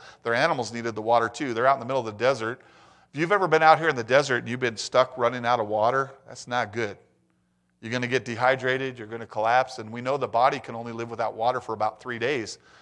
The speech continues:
We can live without food much longer, but we need water to survive, don't we? And it says here, they drank,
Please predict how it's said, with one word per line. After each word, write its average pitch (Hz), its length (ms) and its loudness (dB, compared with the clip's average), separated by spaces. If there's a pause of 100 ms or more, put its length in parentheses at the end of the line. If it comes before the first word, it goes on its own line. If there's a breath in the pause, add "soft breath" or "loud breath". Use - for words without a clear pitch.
(140 soft breath)
We 120 100 -10
can 113 160 -8
live 131 100 -2
without 120 300 0
food 143 340 -4
much 127 240 -4
longer, 95 380 -12 (220)
but 113 100 -8
we 120 100 -10
need 147 260 -8
water 143 420 0
to 117 160 -16
survive, 113 520 -4
don't 117 180 -10
we? 107 100 -18 (800 soft breath)
And 127 160 4
it 139 60 -2
says 151 280 2
here, 151 300 2 (300 loud breath)
they 117 120 -2
drank, 135 540 0